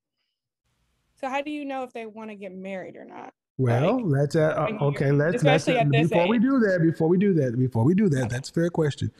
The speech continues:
Speaker 2: Were you raised to be a wife?
Speaker 1: Um,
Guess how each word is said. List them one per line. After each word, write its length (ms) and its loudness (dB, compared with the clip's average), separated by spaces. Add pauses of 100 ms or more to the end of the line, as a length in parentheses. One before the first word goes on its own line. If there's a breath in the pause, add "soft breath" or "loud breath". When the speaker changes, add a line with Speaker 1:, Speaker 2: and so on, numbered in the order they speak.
(380 loud breath)
Speaker 2:
Were 160 6
you 240 6
raised 680 4
to 80 2
be 160 4
a 80 4
wife? 680 -2 (1900)
Speaker 1:
Um, 1000 -4